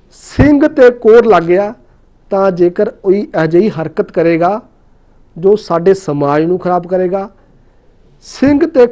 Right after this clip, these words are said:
ਕੋਰ ਨਾਮ ਨੂੰ ਜਿਹੜਾ ਬਦਨਾਮ ਕਰੇਗਾ, ਸਿੱਖ ਭਾਈਚਾਰੇ ਦੇ ਵਿੱਚ ਅਜਿਹੀਆਂ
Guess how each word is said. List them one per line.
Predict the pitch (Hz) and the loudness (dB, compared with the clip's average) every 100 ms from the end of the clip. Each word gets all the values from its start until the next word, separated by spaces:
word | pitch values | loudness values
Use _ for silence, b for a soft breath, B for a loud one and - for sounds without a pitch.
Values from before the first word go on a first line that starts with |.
| - | -2
ਕੋਰ | 240 285 277 | 0 2 2
ਨਾਮ | 220 190 208 233 | 0 -2 -2 -2
ਨੂੰ | 226 208 | -4 -4
ਜਿਹੜਾ | 190 185 | -4 -4
ਬਦਨਾਮ | 165 160 160 160 180 | -6 -8 -6 -6 -6
ਕਰੇਗਾ, | 180 190 185 190 185 - | -4 -4 -4 -6 -8 -12
ਸਿੱਖ | - 240 262 | -8 -6 -6
ਭਾਈਚਾਰੇ | - 220 180 190 185 | -2 0 0 -2 -2
ਦੇ | 185 | -2
ਵਿੱਚ | 185 165 - 196 b b b b | -4 -4 -6 -6 b b b b
ਅਜਿਹੀਆਂ | 190 175 220 233 254 | -8 0 0 2 0